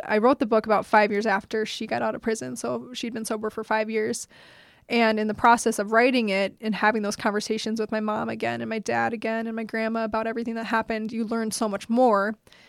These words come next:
and you see how far you've, you've grown because it's not like she got treatment in prison and she came out and everything was okay. You know, it's always a work in progress.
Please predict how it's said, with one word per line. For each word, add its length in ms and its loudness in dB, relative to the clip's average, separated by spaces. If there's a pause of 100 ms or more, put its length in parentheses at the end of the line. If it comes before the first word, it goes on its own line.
(160)
and 80 -2
you 80 0
see 220 6
how 160 6
far 220 2
you've, 240 -4 (120)
you've 360 -10
grown 540 -4 (240)
because 680 -2 (640)
it's 180 -2
not 220 4
like 220 -2
she 160 -4
got 220 0 (280)
treatment 320 -2
in 80 -4
prison 340 2
and 140 -4
she 80 -8
came 220 -2
out 120 2
and 100 -4
everything 260 -4
was 120 -8
okay. 480 0
You 140 -6
know, 80 -2
it's 120 -6
always 280 6
a 60 2
work 200 -2
in 120 -6
progress. 720 -6